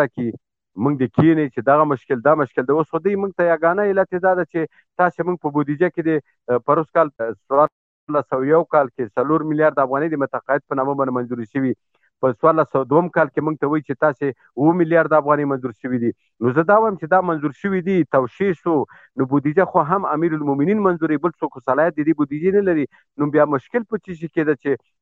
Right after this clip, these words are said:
اه، توزیع نه شروع کیږي؟ ځکه د تقاعد د متقاعدینو معاش باید اول د حمل باید توزیع شروع شي، تر جوزا باید ختم شي، ځکه دا کلنی معاش ورکول کیږي،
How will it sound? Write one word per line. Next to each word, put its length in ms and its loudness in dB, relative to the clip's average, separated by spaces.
اه، 180 -2
توزیع 340 0
نه 160 -6
شروع 220 -6
کیږي؟ 380 -8
ځکه 420 2
د 180 -6
تقاعد 440 2
د 320 0
متقاعدینو 640 -2
معاش 260 -2
باید 360 -4
اول 220 2
د 180 -4
حمل 280 -2
باید 240 -2
توزیع 240 -6
شروع 300 -4
شي، 140 -10
تر 160 -4
جوزا 340 -2
باید 120 0
ختم 240 -6
شي، 240 -10
ځکه 240 -2
دا 60 2
کلنی 460 0
معاش 340 0
ورکول 340 -4
کیږي، 280 -10